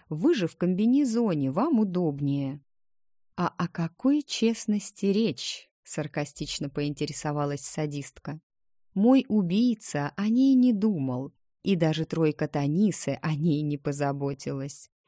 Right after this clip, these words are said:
А ведь могли бы хоть о личности своего папочки рассказать родному братику. Не так ли, Глеб?» Зельевар пожал плечами. «Не сочли нужным. Ну, хоть о мамаше я теперь знаю больше».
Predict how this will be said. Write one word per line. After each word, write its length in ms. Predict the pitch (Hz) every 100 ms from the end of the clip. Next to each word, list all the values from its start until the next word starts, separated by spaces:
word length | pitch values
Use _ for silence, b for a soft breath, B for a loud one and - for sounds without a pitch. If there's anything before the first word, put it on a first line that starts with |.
| b b
А 100 | 190
ведь 180 | 190 220
могли 360 | 226 226 233 254
бы 160 | 226
хоть 300 | 226 262 262 -
о 140 | 247
личности 680 | 220 240 - - 240 - 233
своего 480 | - 220 220 220
папочки 680 | 240 170 165 180 208 - -
рассказать 640 | 170 170 - 170 160 147
родному 460 | - 156 156 151 151
братику. 720 | 151 165 143 - - 131 151 - -
Не 280 | 220 233 220
так 340 | 233 240 233
ли, 300 | 170 151 160 -
Глеб?» 480 | 190 190 180 - - _ _ _ _ _ _ _ _
Зельевар 680 | 156 160 151 143 143 226 330
пожал 420 | - 160 156 160
плечами. 840 | - 151 147 - 147 143 135 147 - _ _ _ _ _ _ -
«Не 200 | 247 196
сочли 540 | - 156 - 165 160
нужным. 680 | 156 156 135 143 127 135 147 _
Ну, 280 | 165 170 156
хоть 280 | - 151 160
о 60 |
мамаше 580 | 156 147 143 143 147 143
я 180 | 143 135
теперь 320 | 139 135 139
знаю 400 | - 143 139 135
больше». 640 | 139 139 127 131 - -